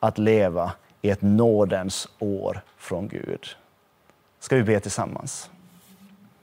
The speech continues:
Jesus, vi tackar dig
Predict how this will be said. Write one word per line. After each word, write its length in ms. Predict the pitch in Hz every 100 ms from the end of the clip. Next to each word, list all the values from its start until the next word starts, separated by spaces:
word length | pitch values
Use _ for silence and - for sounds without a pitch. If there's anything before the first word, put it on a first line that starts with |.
| _ _ _ _ _ _ _ _ _ _ _ _
Jesus, 680 | - 139 - 139 127 - - - _ _ _ _ _ _ _ _ - -
vi 80 | 117
tackar 340 | 131 120 117
dig 320 | 104 95 85